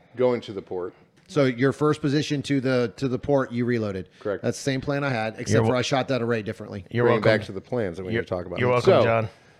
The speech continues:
Speaker 1: uh, you didn't tell me about
Speaker 3: That's
Speaker 1: that.
Speaker 3: the one I gave you.
Speaker 1: No, 'cause
Speaker 3: Yes,
Speaker 1: I
Speaker 2: Okay,
Speaker 3: it was.
Speaker 1: walked
Speaker 2: be
Speaker 1: the
Speaker 2: quiet.
Speaker 1: stage.
Speaker 2: Go on,
Speaker 1: Anyways.
Speaker 2: John.
Speaker 1: <laughs> Um, but yeah, it was like someone was shining a flashlight through my, my window,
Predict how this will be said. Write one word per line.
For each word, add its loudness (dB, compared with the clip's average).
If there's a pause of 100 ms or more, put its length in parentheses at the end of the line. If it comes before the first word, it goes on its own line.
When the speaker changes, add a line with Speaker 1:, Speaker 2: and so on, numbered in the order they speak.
(140)
Speaker 1:
uh, 0
you -6
didn't -10
tell -10
me -10
about -12
Speaker 3:
That's -4
Speaker 1:
that. 0
Speaker 3:
the 2
one 2
I 2
gave 2
you. 0
Speaker 1:
No, -4
'cause -18
Speaker 3:
Yes, -4
Speaker 1:
I 4
Speaker 2:
Okay, 6
Speaker 3:
it 2
was. 4
Speaker 1:
walked 0
Speaker 2:
be 4
Speaker 1:
the -4
Speaker 2:
quiet. 2
Speaker 1:
stage. -18
Speaker 2:
Go 2
on, 2
Speaker 1:
Anyways. -2 (200)
Speaker 2:
John. 4 (300)
Speaker 1:
<laughs> -
Um, 2 (420)
but 6
yeah, 6
it 8
was 4
like 6
someone 2
was 0
shining 0
a -2
flashlight -2
through -4
my, 0
my -2
window, 0